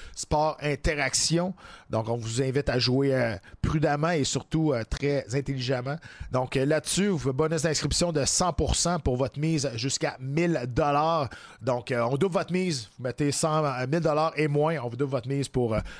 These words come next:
votre, euh, inscription. Donc, ça, c'est très intéressant. On parlait du gala la semaine prochaine. Donc, le gala qui se passe, euh, le quatre novembre, l'U F C.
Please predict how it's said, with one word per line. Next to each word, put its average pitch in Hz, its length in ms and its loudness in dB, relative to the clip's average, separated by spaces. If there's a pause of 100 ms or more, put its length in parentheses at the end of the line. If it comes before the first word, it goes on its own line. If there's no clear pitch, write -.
(180)
votre, 117 260 0
euh, 110 280 2
inscription. 131 640 -2 (280)
Donc, 104 140 -6
ça, 143 100 0
c'est 131 160 0
très 143 200 0
intéressant. 135 440 -2 (280)
On 147 140 2
parlait 190 300 2
du 151 400 0
gala 165 260 2
la 165 100 0
semaine 156 180 -4
prochaine. 175 580 -2 (340)
Donc, 123 180 -2
le 131 100 2
gala 143 380 2
qui 123 200 -6
se - 80 -6
passe, 143 260 0
euh, 123 200 0
le 117 80 -6
quatre 143 360 2
novembre, 139 560 4
l'U 139 280 4
F - 40 -2
C. 180 300 2